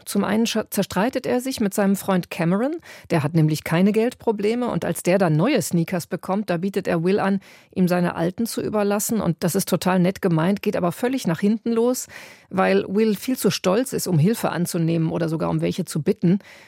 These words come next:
Deshalb ist Will dann also sauer auf seinen Freund. Dann leiht sich der Vater, der auch um nichts bitten will, auch noch Geld von einem berüchtigten Kredithai. Und Will wird von einem älteren Jungen, der Hilfe braucht, bei den krummen Dingern, die er mit seiner Gang dreht, angeworben.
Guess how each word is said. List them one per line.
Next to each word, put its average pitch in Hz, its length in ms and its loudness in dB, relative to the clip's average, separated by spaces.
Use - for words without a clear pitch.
Deshalb 165 420 0
ist - 320 -6
Will 180 160 4
dann 175 140 2
also 160 220 0
sauer 165 340 2
auf 214 140 -6
seinen 214 300 -4
Freund. 220 500 -4
Dann 156 100 4
leiht 160 240 2
sich - 140 -2
der 165 100 2
Vater, 202 400 -2
der 175 180 0
auch 311 180 0
um 165 100 0
nichts 156 240 -2
bitten 180 320 0
will, 208 160 2
auch 160 100 -2
noch 185 160 -2
Geld 190 220 -2
von 190 120 -4
einem 185 240 0
berüchtigten 180 560 -4
Kredithai. 233 800 0
Und 208 260 4
Will 208 220 4
wird 196 160 2
von 190 140 -2
einem 170 180 0
älteren 185 460 0
Jungen, 180 260 0
der 170 100 -2
Hilfe 185 360 -2
braucht, 165 560 -4
bei 170 80 -2
den 170 180 0
krummen 185 380 2
Dingern, 196 280 2
die 180 100 -2
er 180 80 0
mit 180 120 -4
seiner 170 240 -2
Gang 175 260 -2
dreht, 165 300 -4
angeworben. 202 720 2